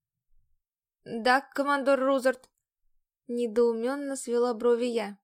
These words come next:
не понимая, что могла сделать не так. "Так почему ты не смотришь на меня, когда я с тобой говорю?" Требовательным тоном произнес он.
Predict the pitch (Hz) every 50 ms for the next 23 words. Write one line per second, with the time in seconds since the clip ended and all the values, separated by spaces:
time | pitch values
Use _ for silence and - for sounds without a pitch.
0 | _ _ _ - 233 240 240 240 - 240 233 226 226 226 226 254 277 285 277 269
1 | 254 - - - 262 254 254 247 240 220 233 240 240 226 214 247 247 240 240 240
2 | 254 254 247 - - 226 - - - _ _ _ _ _ _ _ _ _ _ _
3 | _ _ _ _ _ - 208 202 190 - - 202 202 - - 202 202 214 208 -
4 | 208 202 202 208 - - 233 233 226 214 208 196 202 - - 196 190 190 190 185
5 | 196 208 220 - 214 202 190 190 190 190 202 - - 190 180 185 190 180 196 196
6 | 185 185 180 175 170 - - _ _ _ _ _ _ _ _ _ _ _ _ _
7 | _ _ _ _ _ _ _ _ _ _ - 233 240 247 240 202 214 208 220 220
8 | - 226 214 220 214 214 214 214 - 247 262 269 262 262 247 240 240 233 240 233
9 | 226 233 233 233 233 233 - - 208 196 190 190 -